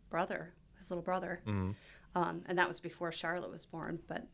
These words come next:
Speaker 1: he wanted to have the same last name as, you know, his mom, his,
Speaker 2: Mm-hmm.
Speaker 1: his, his quote unquote dad,
Speaker 2: Right.
Speaker 1: and his brother.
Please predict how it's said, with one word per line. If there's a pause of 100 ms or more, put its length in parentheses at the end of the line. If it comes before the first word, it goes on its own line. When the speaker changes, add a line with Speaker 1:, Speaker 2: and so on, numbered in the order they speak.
Speaker 1:
he
wanted
to
have
the
same
last
name
as,
you
know,
his
mom,
his,
Speaker 2:
Mm-hmm. (200)
Speaker 1:
his, (160)
his
quote
unquote
dad,
Speaker 2:
Right. (360)
Speaker 1:
and
his
brother.